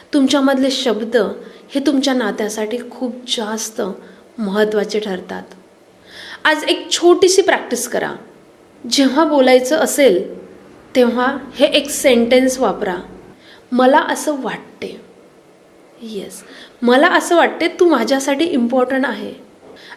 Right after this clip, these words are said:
आणि हा एक सेंटेन्स तुमचं भांडण टाळू शकते, इतका महत्त्वाचा आहे, मला असं वाटते.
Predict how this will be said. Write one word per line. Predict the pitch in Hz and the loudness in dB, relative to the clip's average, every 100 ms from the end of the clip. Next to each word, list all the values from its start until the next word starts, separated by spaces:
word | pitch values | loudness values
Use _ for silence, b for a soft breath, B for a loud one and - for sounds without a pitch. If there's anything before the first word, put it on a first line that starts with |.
| 269 | 0
आणि | 277 | 2
हा | 277 - 285 - - | 0 0 0 0 0
एक | 311 - - | 0 -2 -12
सेंटेन्स | - - 277 285 285 294 262 262 - | -6 0 2 2 4 2 2 -4 -6
तुमचं | 294 254 247 294 247 | -2 -2 0 -2 0
भांडण | 233 247 254 269 262 - - | -4 -2 0 -2 -4 -12 -4
टाळू | 247 220 240 | 0 0 0
शकते, | 233 220 - - 73 - - - - - B B B | -2 -6 -8 -12 -12 -14 -18 -20 -20 -20 B B B
इतका | 269 254 - 285 254 | -2 -2 -2 0 0
महत्त्वाचा | 247 220 240 240 240 226 240 | 0 2 0 2 2 2 -2
आहे, | 208 175 180 190 B B B B B 233 | -2 -4 -6 -8 B B B B B -2
मला | 214 214 | 4 4
असं | 233 214 - 233 | 4 -2 -6 -6
वाटते. | 214 170 - - - - | -6 -8 -14 -20 -20 -20